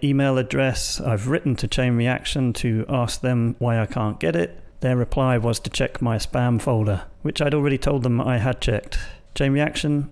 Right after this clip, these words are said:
I can't log in. So that's enough complaining, and I just wanted to run these by you. After doing all the research on my Bicotic Hosey, I then went to the A I program again just to see whether it knew anything I didn't,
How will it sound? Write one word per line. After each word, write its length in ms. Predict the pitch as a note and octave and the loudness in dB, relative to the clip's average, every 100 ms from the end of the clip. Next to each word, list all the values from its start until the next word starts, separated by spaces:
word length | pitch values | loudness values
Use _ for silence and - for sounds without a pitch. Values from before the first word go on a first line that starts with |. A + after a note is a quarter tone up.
| - | -6
I 80 | A2 | -6
can't 280 | - C#3 C3+ | -2 -2 2
log 220 | B2+ A#2+ | 0 2
in. 240 | A#2+ G2+ F2 - | 0 0 -2 -10
So 140 | - | -4
that's 180 | D#3 E3+ | -2 0
enough 240 | D#3 D3 - | 0 0 0
complaining, 560 | C3 D3+ D3+ D3+ D3+ - - | 0 2 2 2 0 -6 -4
and 100 | B2+ | -2
I 40 | |
just 200 | A2+ C3 | -2 0
wanted 180 | C3 A#2 | 0 0
to 100 | B2 | 0
run 240 | A#2 A#2+ | 0 2
these 200 | A#2 A#2+ | 2 0
by 220 | G#2+ B2 A#2 | 0 0 2
you. 340 | A2+ A#2 A#2+ - | 2 2 0 -4
After 220 | - B2+ A#2 | -6 -4 -2
doing 260 | C#3 B2+ | 0 2
all 60 | B2 | 2
the 80 | A#2 | 0
research 520 | B2+ - B2+ A2+ - - | 0 0 0 0 -4 -2
on 240 | B2 A#2+ | 0 2
my 440 | A#2 A#2 A2+ A2 - - - - | 2 2 2 0 -4 -16 -20 -4
Bicotic 520 | B2+ G#2+ C#3 B2 - | -2 0 -2 -2 -2
Hosey, 560 | - D3 C#3 C#3+ C#3 - | 2 2 2 2 0 0
I 100 | B2+ | 0
then 220 | B2+ A#2+ | 2 2
went 180 | A#2+ - | 0 -2
to 120 | - | -2
the 120 | A#2+ | -2
A 240 | - C3 B2+ | 0 0 2
I 180 | A#2+ A#2+ | 0 0
program 520 | - A#2+ A2+ A2+ A2 | 0 0 0 0 0
again 380 | G#2+ B2+ A#2+ A2 | 0 0 2 0
just 240 | A#2 - | -2 -2
to 180 | A#2 G2+ - | -4 -4 -6
see 240 | - C3+ A#2+ | -6 -2 0
whether 200 | A#2+ A#2 | 0 0
it 120 | - | 0
knew 180 | C3+ B2+ | 2 2
anything 300 | B2 C3 B2 | 0 0 0
I 100 | B2 | 0
didn't, 320 | E3 D#3 | 0 -2